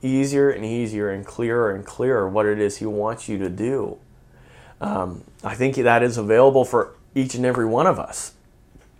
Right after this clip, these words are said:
And I believe that it's not, it's not just knowledge of the Bible, but knowledge of God. And that if you do this, then that knowledge of God ends up bleeding into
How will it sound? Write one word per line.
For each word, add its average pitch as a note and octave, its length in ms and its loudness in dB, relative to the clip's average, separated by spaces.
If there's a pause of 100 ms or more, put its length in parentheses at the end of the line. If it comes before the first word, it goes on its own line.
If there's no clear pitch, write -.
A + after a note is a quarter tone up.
(340)
And A#2+ 160 -2
I A#2+ 200 6
believe C3 360 4
that B2+ 140 6
it's A#2+ 160 2
not, C3+ 260 -2
it's B2 200 2
not C3+ 200 6
just B2+ 200 4
knowledge B2 600 8
of B2+ 100 2
the B2 60 4
Bible, A#2 420 4
but G2 100 2
knowledge A2+ 440 2
of G2+ 120 -8
God. A#2 440 0 (560)
And A#2+ 260 4
that A#2+ 360 6
if C#3 200 2
you C3+ 120 6
do C#3 380 8
this, B2+ 600 6
then A#2 280 2
that A#2+ 240 2
knowledge C#3+ 680 6
of B2 160 2
God A2 520 4
ends A#2 220 -2
up G2+ 160 2
bleeding C#3+ 880 2
into B2 380 -4